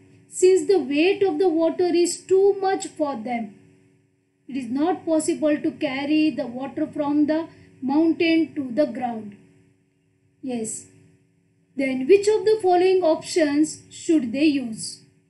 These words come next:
Come on, tell me. Here three options are there. A horse, a pipeline and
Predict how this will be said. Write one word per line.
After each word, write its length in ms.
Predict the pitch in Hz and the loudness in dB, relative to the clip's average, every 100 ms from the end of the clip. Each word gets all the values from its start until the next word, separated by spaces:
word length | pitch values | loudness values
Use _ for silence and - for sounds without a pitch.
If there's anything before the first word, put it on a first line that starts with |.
| _ _ | _ _
Come 180 | 277 247 | -6 -6
on, 160 | 240 | -6
tell 140 | 269 254 | -8 -2
me. 200 | 277 311 | 2 2
Here 320 | 262 262 220 - | 0 -4 -8 0
three 180 | 339 359 | 4 4
options 480 | 339 - 370 339 359 | 2 0 0 2 0
are 180 | 330 | 0
there. 320 | 285 330 392 - - - 339 | 2 0 0 -6 -20 -20 -10
A 140 | 254 214 254 | -8 -8 -6
horse, 560 | 247 247 370 - - - _ _ _ _ _ | -2 0 -2 -4 -10 -16 _ _ _ _ _
a 140 | 277 - - | -8 -8 -4
pipeline 880 | 330 392 - 370 359 359 359 359 - - - - | 0 0 2 2 4 2 0 -2 -8 -20 -20 -12
and 480 | 269 269 262 254 | -8 -6 -4 -6